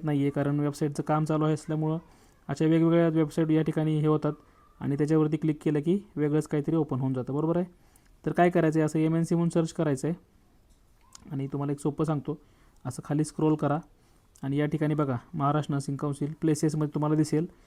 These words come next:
कॉल, डायरेक्शन, वेबसाईट, शेअर. ओके, तर हे जे वेबसाईट नावाचं लिहिलेलं आहे त्याच्यावरती क्लिक करा आणि मग ही तुम्हाला जी ऑफिशियल वेबसाईट आहे पहिली त्याच्यामध्ये तुम्ही येऊन जाल. तर तुम्हाला काय करायचं आहे, हे वरती,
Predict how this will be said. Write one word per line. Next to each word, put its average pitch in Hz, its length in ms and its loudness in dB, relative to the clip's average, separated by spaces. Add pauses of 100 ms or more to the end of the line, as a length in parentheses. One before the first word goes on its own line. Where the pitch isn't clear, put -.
(260)
कॉल, 151 280 4
डायरेक्शन, 147 460 2
वेबसाईट, 147 440 -2
शेअर. 147 260 2 (200)
ओके, 190 200 -2 (580)
तर 143 80 -4
हे 160 80 4
जे 170 120 4
वेबसाईट 175 400 4
नावाचं 170 340 2
लिहिलेलं 160 240 4
आहे 156 140 2
त्याच्यावरती 156 380 -2
क्लिक 151 260 -2
करा 147 180 -2 (760)
आणि 139 200 -4
मग 156 140 -2 (100)
ही 151 80 0
तुम्हाला 147 320 -4 (420)
जी 135 60 -2
ऑफिशियल 143 440 -2
वेबसाईट 147 320 -2
आहे 147 140 0
पहिली 143 360 0 (540)
त्याच्यामध्ये 143 340 0
तुम्ही 156 300 0 (280)
येऊन 131 260 0
जाल. 117 120 -4 (520)
तर 147 40 -6
तुम्हाला 156 300 -2
काय 165 180 2
करायचं 160 340 2
आहे, 190 80 -2 (520)
हे 156 80 -4
वरती, 160 540 2